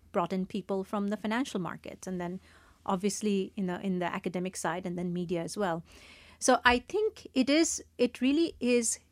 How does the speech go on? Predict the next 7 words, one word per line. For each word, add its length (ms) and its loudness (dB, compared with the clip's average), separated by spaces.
building 400 6
this 180 2
infrastructure 840 -2
where 520 2
everyone 400 2
feels 520 -2
that 380 -2